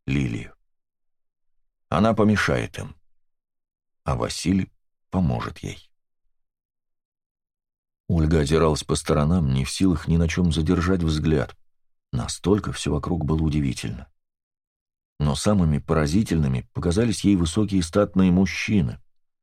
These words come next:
вырядившиеся словно на маскарад. В белых плессированных юбках, в коротких безрукавках, в белых чулках, плотно облегающих ноги,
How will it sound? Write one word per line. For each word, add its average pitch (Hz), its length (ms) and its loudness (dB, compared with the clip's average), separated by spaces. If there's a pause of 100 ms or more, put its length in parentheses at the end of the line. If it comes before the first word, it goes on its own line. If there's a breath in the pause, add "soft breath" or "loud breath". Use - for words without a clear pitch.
(300)
вырядившиеся 73 720 0
словно 76 320 0
на 73 100 0
маскарад. 76 580 -4 (920)
В 64 120 -4
белых 76 320 2
плессированных 69 800 -2
юбках, 76 640 0 (440)
в - 80 -20
коротких 101 460 2
безрукавках, 85 920 0 (680)
в 71 80 -4
белых 90 280 2
чулках, 85 520 0
плотно 82 360 2
облегающих 82 640 2
ноги, 76 400 -2